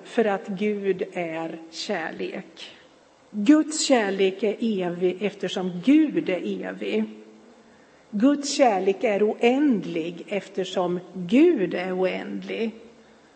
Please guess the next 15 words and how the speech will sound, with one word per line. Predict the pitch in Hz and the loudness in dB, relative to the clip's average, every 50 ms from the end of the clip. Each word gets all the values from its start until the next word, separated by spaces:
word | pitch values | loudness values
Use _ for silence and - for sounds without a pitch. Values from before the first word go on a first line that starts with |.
| _ _ _ _ _ _ _ - | _ _ _ _ _ _ _ -10
Guds | 214 202 220 277 269 262 269 - - - | -6 2 2 4 4 4 -2 -6 -6 0
kärlek | 285 262 220 185 170 185 180 185 - 202 | 0 2 2 2 0 -2 -2 -4 -2 -6
är | 175 | -6
fullkomlig | - - - - 269 269 220 170 165 - - - 202 185 185 185 185 180 185 185 196 | -6 -8 -2 0 2 2 2 0 -4 -6 -6 -4 -2 -2 -2 -2 -4 -6 -8 -6 -8
eftersom | 180 - - - 170 - - 185 185 170 175 170 | -12 -10 -10 -10 -10 -10 -8 -10 -10 -10 -10 -2
Gud | 190 285 349 370 330 208 160 - 160 170 170 190 - - | 2 4 4 4 4 2 -2 -6 -8 -8 -8 -10 -10 -4
är | 208 185 | -4 -4
fullkomlig. | - - - 208 180 - 160 - - 202 180 - 214 214 220 208 196 202 220 214 - - - - - - - - - - - - - - - - - | -4 2 2 2 2 2 -2 -10 -8 -8 -8 -6 -8 -8 -8 -6 -2 -2 -2 -4 -4 -12 -20 -20 -20 -20 -20 -20 -20 -20 -20 -20 -20 -20 -20 -16 0
Och | - 262 254 | 2 4 6
det | 277 247 | 6 4
betyder | 214 247 247 - - 254 226 202 214 214 | 4 2 -2 0 0 0 2 4 2 4
också | 226 202 - - - 196 | 2 2 -2 -2 -2 -2
att | 180 175 170 196 | -2 -2 -4 -6
Gud | 196 202 190 185 185 170 185 | 0 2 2 2 2 0 -2
är | 180 180 - | -2 -2 -2